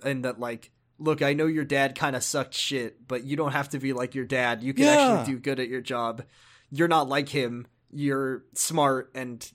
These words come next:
Speaker 1: and, like, driven and, and have sort of a street sense to you that he did not have." Anyway, Daigo says, uh, says,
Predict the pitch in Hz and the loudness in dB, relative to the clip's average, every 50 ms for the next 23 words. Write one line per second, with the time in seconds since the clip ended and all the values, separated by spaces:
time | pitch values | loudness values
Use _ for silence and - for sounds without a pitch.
0 | _ _ - 135 131 117 120 117 120 120 120 - 123 - _ 127 117 _ - _ | _ _ -8 -8 -8 -8 -6 -6 -6 -6 -6 -8 -14 -20 _ -20 -20 _ -20 _
1 | _ - 143 - - 139 143 139 131 131 131 120 117 117 120 123 - - 123 123 | _ -20 -16 -12 -6 -2 -2 -2 0 -2 -4 -4 -4 -8 -12 -14 -10 -10 -8 -8
2 | 120 117 - _ - - 127 123 120 117 113 - - - 147 139 127 131 - - | -8 -12 -16 _ -12 -10 -8 -8 -8 -10 -12 -14 -4 -2 -2 -2 -2 -4 -8 -6
3 | 151 135 123 113 117 - - - - 147 143 143 - - 131 117 113 107 - - | -6 -6 -6 -6 -8 -8 -8 -6 -6 -6 -6 -6 -6 -6 -6 -6 -6 -8 -8 -8
4 | - 127 110 104 104 101 104 - 117 110 - 117 127 117 117 117 107 110 113 117 | -8 -8 -8 -8 -8 -10 -10 -10 -12 -10 -8 -10 -10 -8 -8 -8 -6 -6 -6 -6
5 | 110 113 110 107 104 107 110 - _ - - - - - - - - - _ - | -6 -8 -8 -8 -8 -10 -12 -16 _ -20 -20 -20 -20 -20 -20 -20 -20 -20 _ 2
6 | 214 220 214 190 180 175 170 202 208 220 220 214 - - 196 190 165 165 170 156 | 6 8 8 8 8 8 8 8 8 8 6 2 2 2 2 2 2 2 0 2
7 | 151 143 139 139 - - - - 165 160 147 139 131 - - - - | 2 0 -2 -4 -4 -4 2 2 4 4 2 0 -4 -6 -6 -8 -10